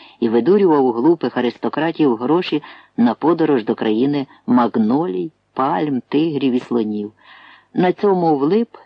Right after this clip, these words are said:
і потрапив за грати. І одного разу, коли Соломон вкотре гнув у камері Юра про ірайський Аракан, не втерпів Міхал і побив пройду. Йому присудили двадцять п'ять буків за наругу над князем,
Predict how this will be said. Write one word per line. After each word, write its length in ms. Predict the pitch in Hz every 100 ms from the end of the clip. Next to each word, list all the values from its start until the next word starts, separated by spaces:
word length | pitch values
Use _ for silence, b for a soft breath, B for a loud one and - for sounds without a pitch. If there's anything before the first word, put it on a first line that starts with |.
| _ _ _
і 80 | -
потрапив 500 | 113 107 156 160 151
за 140 | 123
грати. 480 | 104 107 104 - 131 - _ _ _ _ _ _ -
І 100 | 147
одного 340 | 196 269 254
разу, 400 | 160 196 180 180 160
коли 220 | - 110 123
Соломон 420 | 156 185 247 247
вкотре 520 | - - 208 - 165
гнув 300 | 127 165 196
у 80 | 160
камері 460 | - 175 156 143
Юра 420 | 123 117 175 202 196 B B B B
про 160 | - 185
ірайський 560 | 185 190 190 - 190 180
Аракан, 540 | 180 175 185 185 185 - _ _
не 180 | 113 110
втерпів 580 | - - 196 - 214 202
Міхал 380 | 202 - 190 -
і 100 | -
побив 380 | - 120 113 107
пройду. 480 | - 113 104 - 69 _ _ _ _ _ -
Йому 220 | 202 247
присудили 580 | 262 233 226 208 214 190
двадцять 400 | 180 190 - 156
п'ять 220 | 185 170
буків 440 | 117 143 135 143
за 160 | 120 143
наругу 380 | 135 135 127 127
над 160 | 127
князем, 580 | - 127 127 123 127 131